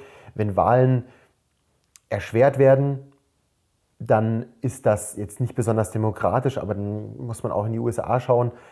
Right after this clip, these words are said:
ist das noch demokratisch, ein Zwei-Parteien-System? So,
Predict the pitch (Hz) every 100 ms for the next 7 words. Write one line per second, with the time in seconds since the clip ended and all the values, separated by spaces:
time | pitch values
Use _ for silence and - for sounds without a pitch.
0 | _ 120 127 120 143 - 131 131 123 123
1 | 127 123 104 - 107 120 135 - 113 135
2 | 123 131 123 123 123 - - - - _
3 | 117 117